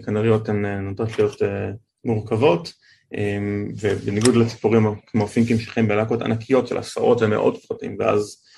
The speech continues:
אה, באמת אף אחד לא טרח לבודד את מה שקורה שם, אצל כנריות בשנים, ממש בשנתיים האחרונות, התחילו באמת להסתכל מה קורה באינטראקציות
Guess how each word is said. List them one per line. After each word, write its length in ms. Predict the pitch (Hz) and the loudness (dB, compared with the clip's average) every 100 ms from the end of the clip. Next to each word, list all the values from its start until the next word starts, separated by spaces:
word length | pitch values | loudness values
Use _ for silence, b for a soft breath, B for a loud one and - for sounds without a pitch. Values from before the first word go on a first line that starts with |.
| b b - | b b -4
אה, 380 | 107 101 101 101 101 104 113 | -2 -2 -2 -4 -6 -10 -2
באמת 260 | 110 107 117 | 2 2 2
אף 140 | 113 | -2
אחד 140 | 117 | 0
לא 80 | 110 107 | 0 2
טרח 320 | 107 107 - | 0 0 0
לבודד 380 | 107 110 113 120 113 - _ _ _ - | -4 0 4 4 2 -8 _ _ _ -12
את 100 | 104 | -8
מה 140 | 101 | -8
שקורה 320 | 113 117 147 | -6 0 2
שם, 260 | 147 120 123 b b b - | 2 0 -2 b b b -2
אצל 140 | 113 | 0
כנריות 480 | 117 107 123 117 113 | 2 4 4 2 -2
בשנים, 260 | - 113 | -4 -2
ממש 220 | 127 147 110 | 2 2 2
בשנתיים 600 | 101 110 - 110 120 113 | 0 -2 -6 -2 0 0
האחרונות, 460 | 107 117 113 - _ _ _ _ - | -2 -6 -8 -10 _ _ _ _ -16
התחילו 320 | - 135 117 | -4 2 4
באמת 300 | 110 110 110 | 6 6 4
להסתכל 400 | 113 - - 117 | -2 -4 2 4
מה 220 | 110 110 | 4 2
קורה 240 | - 113 110 | 0 2 4
באינטראקציות 840 | 104 101 104 104 - - 208 | 4 2 -4 -6 -6 -8 -10